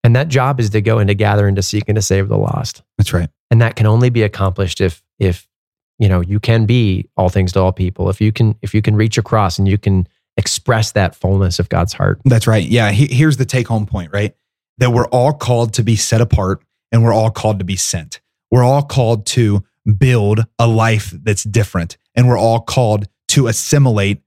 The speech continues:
Speaker 2: in the world so as to bring it closer to that which is different.
Speaker 1: Mm.
Speaker 2: Those all seem incompatible unless God has a grace-filled way
Speaker 1: Yeah.
Speaker 2: of connecting us internally and externally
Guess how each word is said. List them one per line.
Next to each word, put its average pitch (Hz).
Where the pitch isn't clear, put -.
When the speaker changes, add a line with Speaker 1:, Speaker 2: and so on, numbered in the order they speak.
Speaker 2:
in 123
the 120
world 107
so -
as 110
to -
bring 117
it 107
closer 117
to 98
that 98
which 107
is 92
different. 110
Speaker 1:
Mm. -
Speaker 2:
Those 151
all 131
seem 139
incompatible 120
unless 127
God 117
has 110
a 107
grace-filled 117
way 98
Speaker 1:
Yeah. 113
Speaker 2:
of 120
connecting 123
us 107
internally 151
and 127
externally 98